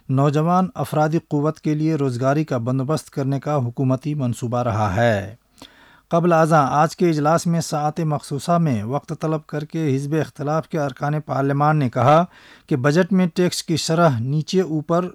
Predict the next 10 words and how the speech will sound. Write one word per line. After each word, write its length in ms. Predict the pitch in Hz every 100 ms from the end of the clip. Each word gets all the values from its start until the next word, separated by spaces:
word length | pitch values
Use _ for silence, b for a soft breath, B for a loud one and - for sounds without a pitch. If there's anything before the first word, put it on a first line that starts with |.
| _ _
کرنے 340 | - 147 160 160
کے 160 | 165
بارے 320 | 135 135 151
میں 180 | 170 160
وزیر 360 | 160 139 143 151
مالیات 540 | 135 135 139 147 147
کو 180 | - 151
وضاحت 420 | 139 131 117 135
کرنی 260 | - 120 120
چاہیے۔ 600 | 127 104 113 123 104